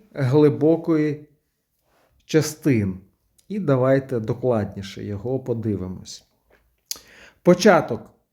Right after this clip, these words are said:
Поверхнева частина, верхньощелепний відросток виличної кістки,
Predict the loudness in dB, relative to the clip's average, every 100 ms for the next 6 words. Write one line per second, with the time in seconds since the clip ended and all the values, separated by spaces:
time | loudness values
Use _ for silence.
0 | _ _ _ _ -2 2 2 2 2 2
1 | 2 -2 -6 -8 -8 -8 -8 -10 -14 -6
2 | 0 0 0 0 0 2 2 2 0 0
3 | 2 2 4 4 4 -2 -8 -2 0 2
4 | 0 -4 -8 -6 -6 -8 -4 -4 -6 -14
5 | -4 -4 -4